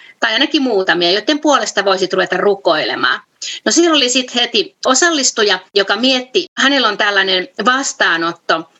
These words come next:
Sen saman käytävän varrella on muitakin tällaisia vastaanottotiloja ja kun hän sit seuraavalla kerralla tuli tähän iltaan, niin hän sanoi, että hän otti tällaisen naapurihuoneessa vastaanottoa pitävän ihmisen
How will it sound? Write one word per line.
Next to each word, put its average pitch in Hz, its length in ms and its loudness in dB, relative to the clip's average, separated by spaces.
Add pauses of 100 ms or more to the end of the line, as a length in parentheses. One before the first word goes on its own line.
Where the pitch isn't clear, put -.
(200)
Sen 202 160 0
saman 240 360 0
käytävän 220 540 0
varrella 190 420 2
on 202 60 -4
muitakin 208 500 0
tällaisia 190 420 0
vastaanottotiloja 180 1300 0
ja 165 200 0 (160)
kun 262 160 4
hän 269 160 2
sit 254 160 -4
seuraavalla 254 640 2
kerralla 202 600 0
tuli 214 440 0 (160)
tähän 202 360 0
iltaan, 214 520 0
niin 175 100 -2
hän 190 160 0
sanoi, 185 360 0
että 175 320 -4
hän 208 200 0
otti 254 300 2
tällaisen 196 400 0
naapurihuoneessa 180 960 2
vastaanottoa 175 720 0
pitävän 170 440 0
ihmisen 180 560 0